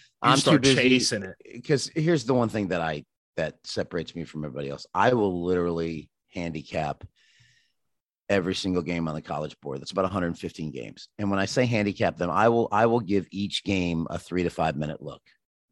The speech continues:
Speaker 1: If something jumps out at me, the, the line jumps out at me, I'll circle it.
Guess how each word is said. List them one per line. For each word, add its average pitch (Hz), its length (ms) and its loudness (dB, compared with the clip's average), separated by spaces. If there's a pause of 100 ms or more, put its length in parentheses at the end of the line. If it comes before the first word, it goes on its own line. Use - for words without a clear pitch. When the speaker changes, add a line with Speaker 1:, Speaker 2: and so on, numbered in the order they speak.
(120)
Speaker 1:
If 95 140 0
something 120 580 2
jumps 104 440 0
out 95 200 4
at - 80 -2
me, 127 320 0
the, 90 100 -4 (160)
the 80 140 -8
line 92 320 2
jumps 113 240 0
out 117 160 6
at 120 60 4
me, 131 160 0 (380)
I'll 80 140 0
circle 113 520 2
it. 139 100 2